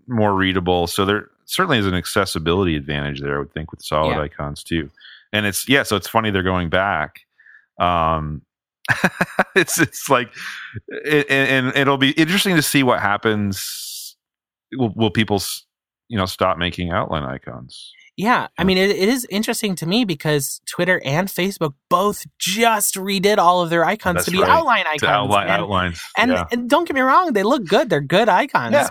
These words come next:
Speaker 2: but
Speaker 1: yeah,
Speaker 2: it's
Speaker 1: yeah.
Speaker 2: just, uh,
Speaker 1: Yep.
Speaker 2: it's just like, "Oh, dang, you just went down this whole thing, and you're like,
Speaker 1: <laughs>
Speaker 2: you're late to the game, and now that you're
Speaker 1: Well,
Speaker 2: here, like, how are you gonna hold on to it? Are you gonna
Speaker 1: Yeah.
Speaker 2: abandon it? Like, what happens now?"
Speaker 1: Right, right,
Speaker 2: Um, and it's
Speaker 1: right.
Speaker 2: not like Twitter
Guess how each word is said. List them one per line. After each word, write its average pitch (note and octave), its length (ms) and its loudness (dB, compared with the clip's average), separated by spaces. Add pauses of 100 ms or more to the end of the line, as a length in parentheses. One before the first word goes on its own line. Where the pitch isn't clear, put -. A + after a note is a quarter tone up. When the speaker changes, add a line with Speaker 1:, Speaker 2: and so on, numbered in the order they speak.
Speaker 2:
but E3 140 -2
Speaker 1:
yeah, D#3 80 2
Speaker 2:
it's E3 80 2
Speaker 1:
yeah. E3 60 2
Speaker 2:
just, E3 200 -2
uh, F3 60 0 (160)
Speaker 1:
Yep. C#3 160 0
Speaker 2:
it's F#3 180 -2
just - 140 -4
like, E3 240 0
"Oh, D#3 200 2
dang, D3+ 360 0
you C3+ 160 -2
just G#3 340 0
went F3 220 0
down E3+ 260 2
this D#3 140 -2
whole E3 120 2
thing, E3 200 -2
and D#3 320 0
you're D#3 100 4
like, C#3 220 0
Speaker 1:
<laughs> - 320 -2
Speaker 2:
you're E3 100 2
late F3+ 380 2
to A3 120 0
the G3+ 120 4
game, F3 460 0
and D3+ 120 2
now D#3+ 240 4
that G3+ 120 2
you're - 220 4
Speaker 1:
Well, C#3 80 0
Speaker 2:
here, A#3 220 2
like, G3 180 2
how D#3+ 120 4
are F3+ 100 4
you F#3 100 -2
gonna D#3+ 160 0
hold C#3+ 220 0
on D3+ 220 2
to D4 80 2
it? G4 140 2
Are B3 80 4
you E3+ 140 2
gonna D3 280 0
Speaker 1:
Yeah. G2 60 0
Speaker 2:
abandon F#2 380 -2
it? F#4 140 -2
Like, F#3 180 0
what C#3+ 140 2
happens B3+ 480 0
now?" D4+ 460 -8 (320)
Speaker 1:
Right, F#2+ 280 0 (120)
right, G2+ 180 2
Speaker 2:
Um, G#2 220 -10
and F#3 140 0
it's G3 140 0
Speaker 1:
right. - 20 2
Speaker 2:
not E4 220 2
like G#3+ 300 -2
Twitter E3+ 640 0